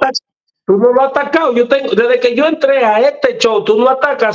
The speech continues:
Speaker 1: Santiago, tú no lo atacas, tú nada más hablas bien de él.
Speaker 2: No, porque ta-, ta-, es que si él trabaja positivo, positivo le doy. Vamos a estar claro, porque es que yo, es que yo soy coherente, yo soy objetivo, Josema. Yo no puedo venir aquí.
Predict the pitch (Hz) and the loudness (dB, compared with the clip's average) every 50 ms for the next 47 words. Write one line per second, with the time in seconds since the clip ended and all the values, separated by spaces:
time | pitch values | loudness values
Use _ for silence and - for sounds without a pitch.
0 | - 208 208 - 233 214 180 151 147 147 - 196 202 220 233 247 254 247 - 277 | 0 -2 0 0 0 0 0 -2 -4 -2 -2 0 2 2 2 2 2 0 0 -2
1 | 269 - - 175 180 - 196 202 214 220 220 233 233 240 240 240 233 240 240 240 | -2 -2 -4 -4 -2 -2 0 0 2 2 2 0 0 0 0 2 2 0 0 2
2 | 240 254 240 190 165 165 - _ _ _ _ _ _ _ _ - 220 247 247 262 | 0 0 0 -2 -4 -8 -12 _ _ _ _ _ _ _ _ -10 -10 -10 -8 -10
3 | 302 - 320 311 - 294 277 - 302 294 - - 285 294 - - - - 285 - | -12 -10 -12 -10 -10 -10 -12 -10 -10 -12 -12 -12 -16 -16 -16 -18 -18 -18 -18 -16
4 | - 277 285 285 240 262 269 - 233 - - 196 - - 214 202 202 156 190 196 | -14 -10 -8 -6 -6 -6 -6 -10 -14 -18 -18 -20 -16 -14 -14 -14 -14 -14 -16 -18
5 | - 190 160 - 214 208 214 214 214 208 214 254 277 262 185 120 _ _ _ _ | -20 -20 -16 -14 -12 -10 -10 -10 -10 -8 -8 -8 -8 -8 -10 -14 _ _ _ _
6 | _ _ _ _ _ 294 214 226 226 226 - 208 - 208 208 214 254 302 294 262 | _ _ _ _ _ -18 -14 -14 -14 -14 -16 -16 -16 -12 -10 -8 -8 -8 -8 -10
7 | 220 185 226 240 240 - - 285 - _ - - _ _ _ _ 175 311 - _ | -12 -16 -18 -20 -16 -14 -12 -12 -12 _ -18 -20 _ _ _ _ -18 -18 -18 _
8 | _ - - 311 - 349 302 277 196 233 220 - - - 160 151 143 147 175 202 | _ -18 -16 -14 -12 -10 -10 -10 -10 -12 -14 -14 -14 -14 -14 -12 -12 -12 -12 -14
9 | 202 - 247 269 285 285 285 220 170 185 - - 160 151 165 202 233 247 254 240 | -14 -14 -14 -14 -12 -12 -12 -12 -12 -14 -18 -18 -16 -14 -12 -10 -10 -10 -10 -10
10 | 254 226 - 269 277 277 311 - - - _ _ _ _ _ _ - 302 320 302 | -12 -12 -12 -12 -12 -12 -14 -16 -20 -20 _ _ _ _ _ _ -18 -16 -16 -14
11 | 294 - 254 233 226 214 196 - - - 196 214 247 277 330 | -12 -10 -8 -8 -8 -8 -10 -12 -14 -14 -12 -12 -10 -12 -12